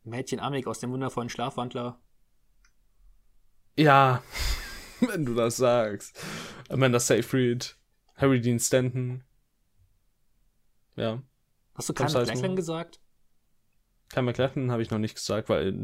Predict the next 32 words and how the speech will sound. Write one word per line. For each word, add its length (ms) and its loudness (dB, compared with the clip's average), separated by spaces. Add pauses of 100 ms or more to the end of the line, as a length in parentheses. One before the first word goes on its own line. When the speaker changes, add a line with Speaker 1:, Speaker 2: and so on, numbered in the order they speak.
(160)
Speaker 2:
das 200 -2
war 120 4
mir 280 2
jetzt 320 -4
zu 120 2
offensichtlich, 760 -6
äh, 100 -2
ihn 520 -6
noch 140 -2
zu 140 -4
nennen. 280 -6 (640)
Speaker 1:
Okay. 200 -10
Speaker 2:
Ja, 60 4
ich 80 2
dachte, 220 2
das 100 -2
ist 60 -12
ja 240 -2
bewusst, 360 -4
der 60 -4
ist 120 -8
ja 60 -4
überall 300 -4
dabei. 320 -6 (960)
<laughs> 960 0
Alles, 340 6 (460)
<clears throat> 840 6
quasi 280 4
alles, 240 -2
was 140 -6
Lynch 220 -4
macht. 260 -8